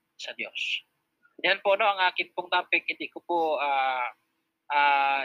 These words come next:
dito po tayo magbabase sa nakasulat sa, kuwan,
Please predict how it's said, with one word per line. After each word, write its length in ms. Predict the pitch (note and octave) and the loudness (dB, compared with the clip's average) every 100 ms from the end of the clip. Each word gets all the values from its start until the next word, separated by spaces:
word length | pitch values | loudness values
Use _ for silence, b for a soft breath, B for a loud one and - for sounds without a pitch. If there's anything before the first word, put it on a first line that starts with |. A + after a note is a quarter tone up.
| - | -2
dito 280 | E3 F#3 - | -2 -2 -6
po 120 | D#3 E3+ | -4 0
tayo 520 | E3 F3 F#3+ E3+ D3+ | 0 2 0 -2 -8
magbabase 880 | C#3+ C#3+ - E3+ F3+ E3 D3+ C#3 D3+ _ _ _ _ _ - | -10 -12 -12 -4 -2 -2 -4 -6 -6 _ _ _ _ _ -8
sa 240 | F3 E3 | -2 -2
nakasulat 800 | E3 E3 D#3+ F#3+ F#3+ F3 F3 E3+ - | -2 -4 -4 -4 -4 -2 -2 -4 -8
sa, 160 | - D3 C#3+ C#3+ C#3 C#3 C3+ C3 C3 B2 A#2 _ _ _ | -6 -4 -2 -2 -4 -6 -6 -8 -8 -12 -18 _ _ _
kuwan, 280 | C#3 B2 | -6 -6